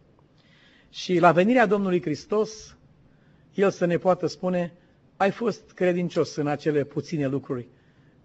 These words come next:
peste care te-am pus. Intră în bucuria stăpânului tău.” Dumnezeu să ne ajute.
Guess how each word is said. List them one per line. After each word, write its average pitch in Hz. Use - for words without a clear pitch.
peste 139
care 131
te-am 120
pus. -
Intră 151
în 143
bucuria 135
stăpânului 113
tău.” -
Dumnezeu 147
să 139
ne 131
ajute. 131